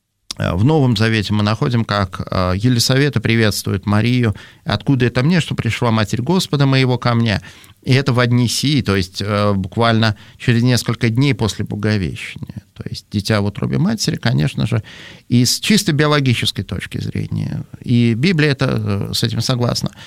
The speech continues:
является человеческим существом, которое нельзя лишать жизни. А, и тут важно, что Евангелие есть, я еще раз подчеркну, благая весть о прощении грехов.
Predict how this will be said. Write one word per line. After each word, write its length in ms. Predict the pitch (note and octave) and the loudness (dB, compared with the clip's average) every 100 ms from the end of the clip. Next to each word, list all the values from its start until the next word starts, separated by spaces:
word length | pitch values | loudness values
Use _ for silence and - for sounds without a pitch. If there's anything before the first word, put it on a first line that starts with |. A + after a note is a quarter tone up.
| - - - | -20 -20 -6
является 540 | A#2 B2+ E3 D3+ - - | 0 2 2 0 -2 -2
человеческим 720 | - C3 B2+ G#2+ - B2 A#2 | 0 2 2 0 -2 -2 -2
существом, 580 | - G#2+ A#2+ - E3 | -2 -2 -2 0 0
которое 320 | C#3 G#2 A2 A2 | 0 -2 0 2
нельзя 320 | A2 G#2+ G#2+ | 2 0 -2
лишать 340 | A2 - - | -4 -4 -6
жизни. 480 | G#2+ - - - - _ - - - - - - - - - - _ - | -4 -6 -8 -12 -16 _ -20 -20 -20 -18 -18 -20 -20 -20 -20 -20 _ -2
А, 460 | G#2+ G#2 G2+ G#2 G2 - | 2 4 4 2 0 -6
и 340 | - E3+ E3+ D#3 | 0 2 2 0
тут 360 | - D#3+ - - | 0 -2 -2 -8
важно, 720 | A#2 F3 F#3+ B2 C3+ G#2 D2 - - | 0 2 2 4 2 2 0 -8 -12
что 240 | F#2+ - | -10 -4
Евангелие 580 | B2 C3 F#3+ F3+ C3 C3 | 0 2 2 2 2 0
есть, 300 | A2 C#3 - | 0 0 0
я 60 | C#3 | 0
еще 180 | B2 D#3 | 2 0
раз 140 | A2+ | -2
подчеркну, 400 | - - C#3 E3+ | -4 -2 -2 0
благая 440 | A2+ B2 A#2+ D3 | 2 0 2 2
весть 260 | B2+ A#2 - | 2 0 -2
о 40 | |
прощении 640 | G2+ F#2+ F2+ - G2 G2 G2+ | -4 -2 -4 -6 -10 -6 -8
грехов. 720 | G#2 G#2 - - - - | -8 -10 -10 -16 -20 -20